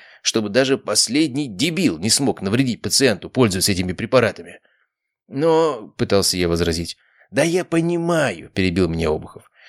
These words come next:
Могут и не прочитать, но тогда, по крайней мере, не будет виноват производитель и поставщик. Отчет я утром отправлю в Москву,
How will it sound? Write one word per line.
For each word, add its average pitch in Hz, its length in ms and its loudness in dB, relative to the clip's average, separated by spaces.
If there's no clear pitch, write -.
Могут 156 480 0
и 156 60 0
не 151 120 -2
прочитать, 147 580 0
но 135 140 -4
тогда, 151 380 0
по 135 140 0
крайней 135 320 -2
мере, 147 240 2
не 131 100 -2
будет 135 280 -2
виноват 135 360 0
производитель 135 580 0
и 127 40 -4
поставщик. - 640 -2
Отчет 123 380 2
я 117 120 2
утром 113 300 0
отправлю 107 380 0
в 98 60 -8
Москву, 196 440 0